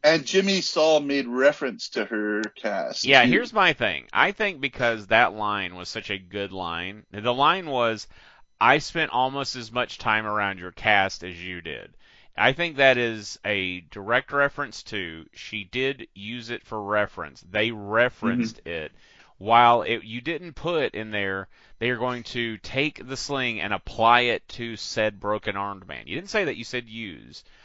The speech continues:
Speaker 2: I'm inclined to say you nailed it. I think that's pretty
Speaker 1: Uh,
Speaker 2: fucking good.
Speaker 1: I
Speaker 3: I
Speaker 1: did
Speaker 3: think
Speaker 1: say
Speaker 3: it's
Speaker 1: use. I did say Kim is gonna use her
Speaker 2: Yep.
Speaker 1: sling or cast.
Speaker 2: That
Speaker 3: Yeah,
Speaker 2: is,
Speaker 3: I,
Speaker 2: that,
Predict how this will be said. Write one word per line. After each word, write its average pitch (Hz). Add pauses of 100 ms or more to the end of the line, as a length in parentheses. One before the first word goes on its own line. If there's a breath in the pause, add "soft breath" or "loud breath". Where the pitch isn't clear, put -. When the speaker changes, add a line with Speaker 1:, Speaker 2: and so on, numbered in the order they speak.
(360 soft breath)
Speaker 2:
I'm 135
inclined 131
to 101
say 104
you 95
nailed 80
it. -
I 107
think 139
that's 120
pretty 127
Speaker 1:
Uh, 139
Speaker 2:
fucking 120
good. 78 (600)
Speaker 1:
I 139
Speaker 3:
I 147
Speaker 1:
did 185
Speaker 3:
think 185
Speaker 1:
say 160
Speaker 3:
it's 127
Speaker 1:
use. 120
I 120
did 156
say 160
Kim 156
is 147
gonna 143
use 127
her 131
Speaker 2:
Yep. 135
Speaker 1:
sling 120
or 104
cast. -
Speaker 2:
That 113
Speaker 3:
Yeah, 135
Speaker 2:
is, 127
Speaker 3:
I, 135
Speaker 2:
that, 120